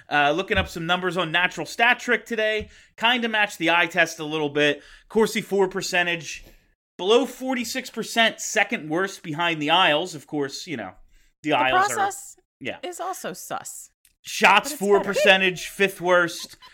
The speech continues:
Speaker 1: Expected goals for, seventh worst. Uh, goals for percentage, however, sixth best. So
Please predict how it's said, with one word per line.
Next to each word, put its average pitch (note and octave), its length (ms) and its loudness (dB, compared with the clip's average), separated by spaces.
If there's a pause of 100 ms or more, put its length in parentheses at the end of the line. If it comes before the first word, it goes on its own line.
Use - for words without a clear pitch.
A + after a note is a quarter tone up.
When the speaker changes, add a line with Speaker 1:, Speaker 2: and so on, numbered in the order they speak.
(220)
Speaker 1:
Expected F#3 580 0
goals F3 360 0
for, E3+ 300 -6
seventh E3 480 0
worst. D#3+ 520 -2 (320)
Uh, D3 280 6 (180)
goals A3 320 4
for C4+ 240 0
percentage, G#3+ 500 -2
however, E3 640 2 (240)
sixth - 420 -4
best. - 480 2 (260)
So F#3 540 2